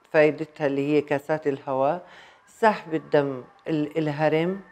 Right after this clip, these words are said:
وحبسه في الجلد، في منطقة اسمها الإبيديرمس اللي هي منطقة الأدمة في الجلد. فب-، و-، وفايدتها إنك بتنشط الجهاز الليمفاوي،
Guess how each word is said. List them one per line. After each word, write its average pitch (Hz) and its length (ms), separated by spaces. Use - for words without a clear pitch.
وحبسه 175 800
في 170 320
الجلد، 147 500
في 165 160
منطقة 165 720
اسمها 156 340
الإبيديرمس 160 800
اللي 143 280
هي 151 400
منطقة 151 440
الأدمة 143 600
في 165 60
الجلد. 156 560
فب-، 175 320
و-، 160 420
وفايدتها 175 800
إنك 156 280
بتنشط 160 600
الجهاز 143 520
الليمفاوي، 143 840